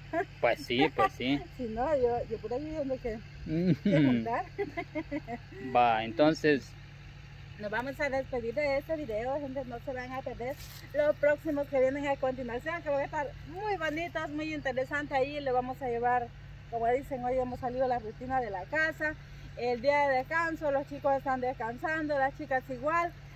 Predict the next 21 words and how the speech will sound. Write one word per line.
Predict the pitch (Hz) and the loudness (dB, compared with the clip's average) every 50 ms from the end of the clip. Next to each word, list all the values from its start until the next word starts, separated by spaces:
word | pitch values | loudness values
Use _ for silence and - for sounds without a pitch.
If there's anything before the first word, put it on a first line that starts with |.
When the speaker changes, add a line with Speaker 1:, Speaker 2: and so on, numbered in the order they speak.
| - - | -4 -2
Speaker 1:
Entonces | 262 277 254 269 311 320 311 339 311 262 | -2 -2 -2 -2 -4 -2 0 -2 -2 0
Daisy | 294 311 339 320 - 320 349 320 254 - | 0 -2 -2 -4 -4 -6 -2 -2 -2 -2
no | 240 247 254 269 277 294 294 302 285 285 - | -2 -6 -4 -2 -2 0 2 2 2 0 0
puede | 294 285 294 285 277 | -2 0 2 2 0
estar | 285 - 294 277 262 | 0 -2 -2 -2 0
en | 262 277 | -2 0
casita, | 247 240 240 - 349 - 330 302 | 0 0 0 0 2 2 2 2
no | 277 285 - | 2 0 -2
que | 277 | -4
dice, | 277 294 - 277 208 | -4 -2 -2 -2 -2
"Nos | 226 226 208 190 180 | -2 -4 -6 -6 -8
fuimos", | - - 339 415 427 415 339 302 294 | -4 0 0 2 4 4 4 4 4
le | 269 240 | 2 0
digo | 240 240 233 | 2 2 2
al | 226 220 | 0 2
Chapulín, | 226 220 - 208 220 196 190 185 | 0 -2 -2 0 -2 -2 -2 -2
"¿me | 180 180 | -2 0
vas | 190 233 | 2 2
a | 269 | 2
hacer | 285 - 320 294 | 2 2 0 0
compañía | - 294 262 262 262 269 311 320 311 220 | 0 -2 0 0 0 2 2 2 0 0